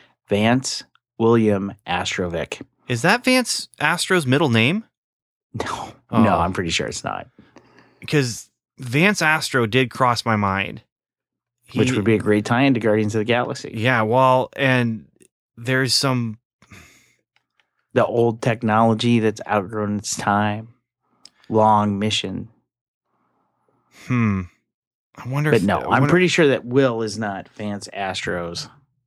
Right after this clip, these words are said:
Speaker 2: Well, maybe it is. Let's
Speaker 1: Okay,
Speaker 2: Vance
Speaker 1: I'll, I'll,
Speaker 2: Astro.
Speaker 1: I'll get out there
Speaker 2: Let's
Speaker 1: and
Speaker 2: find out if
Speaker 1: talk
Speaker 2: there's a
Speaker 1: for
Speaker 2: middle name there.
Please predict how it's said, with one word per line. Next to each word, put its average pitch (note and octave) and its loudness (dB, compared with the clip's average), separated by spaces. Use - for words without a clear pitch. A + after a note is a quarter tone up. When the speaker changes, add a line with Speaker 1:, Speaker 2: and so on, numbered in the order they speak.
Speaker 2:
Well, B3+ -2
maybe A3+ 2
it C#4 -2
is. A2+ -2
Let's - -12
Speaker 1:
Okay, B2 -8
Speaker 2:
Vance D3 2
Speaker 1:
I'll, - -8
I'll, C3 2
Speaker 2:
Astro. G#2+ 0
Speaker 1:
I'll A#2+ -6
get E3 -4
out F2+ -4
there C#3+ 0
Speaker 2:
Let's - 2
Speaker 1:
and C#3+ 4
Speaker 2:
find A#2+ 2
out D3 4
if D3+ 4
Speaker 1:
talk D3+ 2
Speaker 2:
there's E3+ 2
a C#3+ 4
Speaker 1:
for C#3 4
Speaker 2:
middle G3+ 2
name B3 2
there. F#2+ 0